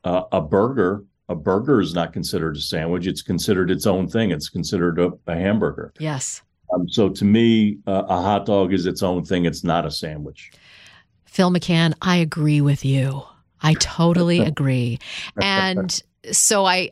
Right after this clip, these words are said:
Speaker 2: I appreciate the invite this year. Amy Freeze is gonna be there, but she better not get used to it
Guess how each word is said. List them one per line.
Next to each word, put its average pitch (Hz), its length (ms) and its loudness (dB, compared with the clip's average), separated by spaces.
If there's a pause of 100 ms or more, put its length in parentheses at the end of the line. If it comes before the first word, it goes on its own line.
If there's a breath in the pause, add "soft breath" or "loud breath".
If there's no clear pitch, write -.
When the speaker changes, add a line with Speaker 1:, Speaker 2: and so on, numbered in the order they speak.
Speaker 2:
I 175 120 2
appreciate 226 800 0
the 180 200 -4
invite 208 500 0
this 202 280 -2
year. 190 480 2 (540)
Amy 226 280 0
Freeze 226 340 0
is 214 100 0
gonna 202 200 2
be 196 180 2
there, 180 220 4
but 160 140 -2
she - 140 -2
better 185 280 2
not 180 220 0
get 175 140 -2
used 160 280 -2
to 143 100 2
it 135 200 -6